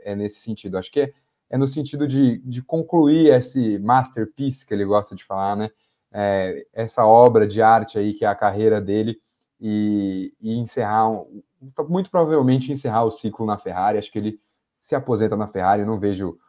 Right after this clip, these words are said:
é, o Hamilton fazendo, por exemplo, o que fez o Vettel de sair depois e ir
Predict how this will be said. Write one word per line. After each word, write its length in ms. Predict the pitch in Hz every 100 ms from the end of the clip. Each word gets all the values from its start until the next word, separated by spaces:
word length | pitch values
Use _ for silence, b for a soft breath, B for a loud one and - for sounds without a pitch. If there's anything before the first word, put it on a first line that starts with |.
| _ _ -
é, 420 | 92 87 85 -
o 140 | 107 98
Hamilton 380 | 101 98 101
fazendo, 320 | 95 95 98 92
por 100 | 95
exemplo, 240 | 95 95
o 20 |
que 120 | -
fez 260 | 92 101 92
o 100 | 87
Vettel 400 | 90 104 - 92
de 140 | 90
sair 380 | 92 - 90 101
depois 520 | 95 87 92 98 92
e 180 | 90 92
ir 100 | 95